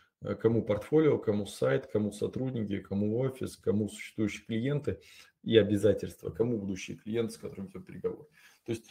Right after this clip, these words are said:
эти какие-то вещи стандартные, э, они обсуждаются на ранней стадии, потому что, э, можно по дружбе создать сколько угодно партнерств, но они рассыпаются в те, как при приходе либо больших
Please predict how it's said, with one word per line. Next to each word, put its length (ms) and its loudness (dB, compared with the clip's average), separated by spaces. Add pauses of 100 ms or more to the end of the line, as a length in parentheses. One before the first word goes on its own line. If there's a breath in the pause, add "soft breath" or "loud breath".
(160 loud breath)
эти 240 -2
какие-то 380 -4
вещи 280 -4
стандартные, 800 0
э, 320 -8
они 200 -4
обсуждаются 680 -4
на 440 0
ранней 260 0
стадии, 520 -8
потому 280 -8
что, 180 -8
э, 600 2
можно 460 4
по 240 4
дружбе 320 -6
создать 380 2
сколько 240 -10
угодно 300 -2
партнерств, 580 -6
но 80 -4
они 180 -2
рассыпаются 540 -4
в 60 -20
те, 200 -2 (200)
как 140 -12 (120)
при 280 -6 (320 soft breath)
приходе 480 2
либо 280 2
больших 480 0